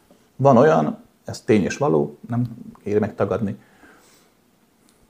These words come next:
hogy ezen földdimenzióban létező különböző kultúrák, akik fejlettebbek, mint nálunk. Ö, kettő, olyan is van, aki nem ezen földdimenzióban létezik, egy másik földdimenzióban, egyszerűen csak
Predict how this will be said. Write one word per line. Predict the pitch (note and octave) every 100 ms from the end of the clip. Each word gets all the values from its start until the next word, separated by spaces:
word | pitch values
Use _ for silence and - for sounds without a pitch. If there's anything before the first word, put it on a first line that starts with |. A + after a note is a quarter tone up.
| _ _
hogy | - A2 A2
ezen | - C#3+ D3 B2
földdimenzióban | - C3+ B2 B2+ A#2+ A#2 A2 A#2 G#2 G#2 G2+
létező | A2 A#2 A2 A2+ G2+ F#2+ - _ _ _
különböző | B2 A2 F#2+ G2 F#2+
kultúrák, | - G#2+ G#2+ G2+ G#2+
akik | F#2+ G#2+
fejlettebbek, | - F#2+ E2+ E2+ F2 E2+ F2 - - - -
mint | - G2 F2+
nálunk. | F2 E2 C#2 C#2+ - - _ _ _ _ - -
Ö, | F2+ F2+ G#1 - _ _
kettő, | - A2 - D#3+ D#3
olyan | E3+ D#3
is | C#3+
van, | C#3 C3
aki | B2+ B2 E3
nem | D#3+
ezen | B2 B2+ A#2
földdimenzióban | - B2 A#2 G#2+ G2 G#2+ F#2
létezik, | B2 C#3+ E3
egy | G#2
másik | A2+ G#2+ - -
földdimenzióban, | - B2 D3 D3 C#3 A#2+ G#2+ G#2 B2 _ _ _ _ _ _ _ _
egyszerűen | B2+ - A#2 G#2+
csak | A2 G#2+ -